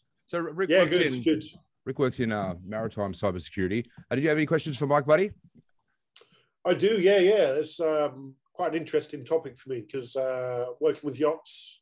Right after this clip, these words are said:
Speaker 2: obviously some of the bigger yachts have some, uh, quite sophisticated systems on board, including those to, um, detect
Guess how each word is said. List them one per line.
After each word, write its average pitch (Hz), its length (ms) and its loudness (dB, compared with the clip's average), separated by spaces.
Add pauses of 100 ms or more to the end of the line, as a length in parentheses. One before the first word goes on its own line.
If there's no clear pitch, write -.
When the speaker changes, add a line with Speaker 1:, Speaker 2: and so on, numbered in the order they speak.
(140)
Speaker 2:
obviously 139 680 -4
some 160 160 -6
of 143 60 -6
the 131 60 -2
bigger 139 200 -4
yachts 143 340 -4
have 127 160 -8
some, 135 300 -8
uh, 131 260 0 (840)
quite 143 200 -2
sophisticated 135 580 0
systems 127 400 -4
on 123 160 -6
board, 135 340 2 (100)
including 139 420 -2
those 135 320 0
to, 135 420 0
um, 123 380 -4 (1300)
detect 151 560 -4